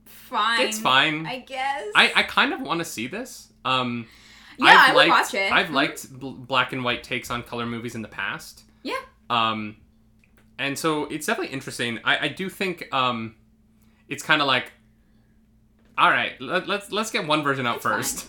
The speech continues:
Speaker 1: Yeah, yeah. Don't, don't get too ahead of yourself. And it's funny because the, one of the, one of the things that we actually talked about, uh, based on the trailer for the Snyder Cut, is that the colors actually
Speaker 2: Mm-hmm.
Speaker 1: look
Speaker 2: They
Speaker 1: really
Speaker 2: look really cool.
Speaker 1: incredible.
Speaker 2: Yeah.
Speaker 1: So,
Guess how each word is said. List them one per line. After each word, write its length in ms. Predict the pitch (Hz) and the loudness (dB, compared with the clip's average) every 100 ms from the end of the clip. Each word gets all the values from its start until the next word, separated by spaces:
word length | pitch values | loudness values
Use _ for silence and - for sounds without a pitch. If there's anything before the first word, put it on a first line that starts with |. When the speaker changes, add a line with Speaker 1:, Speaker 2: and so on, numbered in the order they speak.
| - | -12
Speaker 1:
Yeah, 420 | 240 269 262 247 | -2 4 6 4
yeah. 240 | 254 254 247 | 4 2 2
Don't, 360 | 277 311 302 | 0 -4 -6
don't 160 | 262 320 | -6 -6
get 160 | 370 269 | -8 -10
too 180 | 247 | -8
ahead 160 | 233 247 | -8 -6
of 60 | 240 | -8
yourself. 400 | 247 240 247 - - - | -6 -4 -4 -8 -20 -10
And 140 | - 302 | -4 -4
it's 120 | 320 | -4
funny 200 | 359 359 | -6 -6
because 300 | 294 311 262 | -6 -6 -8
the, 100 | 220 | -10
one 260 | 214 233 254 | -8 -4 -4
of 80 | 320 | -4
the, 240 | 349 254 214 | -6 -8 -8
one 140 | 233 | -8
of 80 | 277 | -8
the 40 | 277 | -8
things 200 | 285 247 | -6 -6
that 180 | 220 180 | -8 -8
we 140 | 226 | -8
actually 260 | 220 226 202 | -8 -10 -16
talked 320 | 240 254 277 | -4 -4 -4
about, 380 | 185 180 175 - | -6 -6 -6 -8
uh, 360 | 190 180 170 165 | -4 -2 -4 -4
based 240 | 170 175 | -6 -8
on 120 | 170 | -12
the 60 | 170 | -14
trailer 320 | 165 254 339 | -10 -8 -8
for 120 | - | -10
the 60 | 208 | -14
Snyder 280 | - 165 156 | -14 -14 -12
Cut, 220 | - 180 - - - - | -8 -8 -8 -20 -20 -10
is 460 | 220 220 220 196 - 202 | -8 -6 -8 -10 -16 -14
that 340 | 175 214 196 170 | -2 -2 -2 -6
the 80 | 214 | -14
colors 640 | - 190 226 254 196 175 | -10 -6 -2 -2 -4 -8
actually 400 | - - - 123 | -8 -10 -6 -6
Speaker 2:
Mm-hmm. 200 | 120 107 | -4 -6
Speaker 1:
look 220 | 214 202 | -6 -8
Speaker 2:
They 60 | 185 | -12
Speaker 1:
really 420 | 170 170 170 214 196 170 | -14 -12 -4 -4 -4 -6
Speaker 2:
look 20 | 196 | -10
really 100 | 190 | -10
cool. 200 | 202 196 | -12 -12
Speaker 1:
incredible. 720 | 170 180 226 165 120 - - 113 | -6 -4 -4 -6 -14 -14 -16 -14
Speaker 2:
Yeah. 200 | 95 90 - | -14 -14 -20
Speaker 1:
So, 680 | - - 202 202 196 190 180 | -14 -6 -2 -2 -2 -4 -6